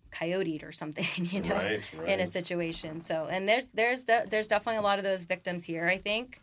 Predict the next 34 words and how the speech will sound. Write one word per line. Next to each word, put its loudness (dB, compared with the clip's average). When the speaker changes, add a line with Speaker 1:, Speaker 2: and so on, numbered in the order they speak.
Speaker 1:
as -4
a -2
border 0
state. -4
Speaker 2:
Mm-hmm. -8
Speaker 1:
So 2
Speaker 2:
Well, 8
we're 2
just -4
a, -2
we're -2
a -2
transitional -8
state -14
anyway. -14
I -20
mean, -20
we're -14
people, -4
m-, -6
m-, -6
there's -6
very 2
few -4
natives 0
here. -12
Most -6
people -12
have -12
come -6
from -10
somewhere -10
Speaker 1:
Transplant, 4
Speaker 2:
else. -4